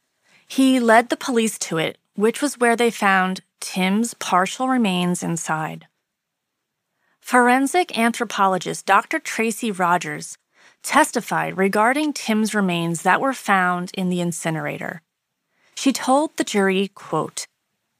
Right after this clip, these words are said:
"There are a lot of remains that are not there. There should have been a complete body there, but basically there wasn't. So obviously it had been cleaned out at some point."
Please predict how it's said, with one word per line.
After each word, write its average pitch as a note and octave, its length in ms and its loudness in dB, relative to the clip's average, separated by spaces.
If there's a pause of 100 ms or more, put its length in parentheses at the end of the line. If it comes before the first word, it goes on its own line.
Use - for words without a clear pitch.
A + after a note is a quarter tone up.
(180)
"There B3 200 2
are C4 240 4
a - 80 0
lot F#3+ 280 4
of A3 120 -8
remains F3 640 -2
that G3 180 0
are F#3 80 2
not F3+ 440 2 (160)
there. D#3+ 520 -6 (500)
There G#3 100 2
should C4 260 -2
have C4+ 120 0
been A#3 160 0
a G3 80 0
complete A3 540 -2
body E3+ 360 2
there, D3+ 280 -2
but G3 180 -6
basically A#3+ 760 0
there G3 220 0
wasn't. E3+ 560 -6 (760)
So - 240 -2
obviously A3+ 640 4
it - 160 -6
had A3 160 -2
been A#3 180 0
cleaned B3+ 400 4
out G#3 260 2
at F#3+ 200 -4
some F3 280 -4
point." - 500 -10